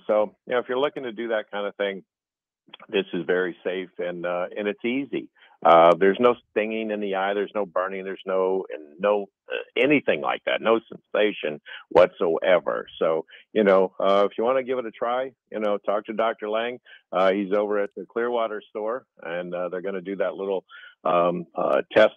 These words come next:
today for you over there and, and give you some, uh, free advice. You know, you just don't get that anymore. And, uh,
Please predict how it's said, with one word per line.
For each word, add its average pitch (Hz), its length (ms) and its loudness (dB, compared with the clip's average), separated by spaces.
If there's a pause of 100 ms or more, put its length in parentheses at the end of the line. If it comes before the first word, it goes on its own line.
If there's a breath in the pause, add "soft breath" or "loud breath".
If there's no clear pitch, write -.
today 101 280 2 (100)
for 101 140 0
you 101 240 -2
over 101 180 -2
there 113 340 0
and, 87 240 -8
and 87 200 -12 (540)
give 101 100 -6
you 101 100 -4 (100)
some, 92 240 -4
uh, 90 200 0 (460 soft breath)
free - 220 8
advice. 120 440 4
You 113 100 -2
know, 107 160 2
you 104 180 -2
just 135 220 -2
don't 120 240 -4
get 98 200 -4
that 76 200 0
anymore. 62 460 -8 (180)
And, 87 360 -2
uh, 87 200 0